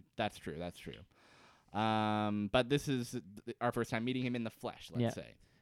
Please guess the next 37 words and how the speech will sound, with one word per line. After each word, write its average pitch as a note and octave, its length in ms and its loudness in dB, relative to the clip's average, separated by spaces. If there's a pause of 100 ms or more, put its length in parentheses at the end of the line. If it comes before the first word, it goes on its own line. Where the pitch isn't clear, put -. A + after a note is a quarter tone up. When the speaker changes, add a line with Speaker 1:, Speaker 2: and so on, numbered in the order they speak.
(600)
Speaker 1:
Let's G#3+ 180 0
not B2 320 0
<laughs> - 60 -12
say A#2 440 2
that. G#2 320 2
Speaker 2:
<laughs> - 60 8 (1500)
We D3+ 200 12
won't F3 300 8
say E3+ 220 8
that. A#2+ 300 2
Speaker 1:
We C#3+ 100 2
won't D#3 240 2
say B2 140 4
that. F#2 200 -2
We're B2+ 80 0
never C#3 220 2
saying B2 240 2
that G2+ 140 2
again. E2 420 -8
Speaker 2:
But D#3 160 8
so F3 160 10
he D#3+ 60 12
shoots F3+ 320 4
Saeed, D3 460 8
and C#3 240 8
then C#3+ 120 8
he, D3+ 80 8
like, C#3 280 6
runs B2+ 340 6
out A#2+ 180 8
of A2+ 180 2
the A2+ 380 6
little A2 160 6
Speaker 1:
Yes. G#2+ 80 2
Speaker 2:
farmhouse. G#2 520 4
Speaker 1:
Mm-hmm. A#2 300 -2
But C#3 300 4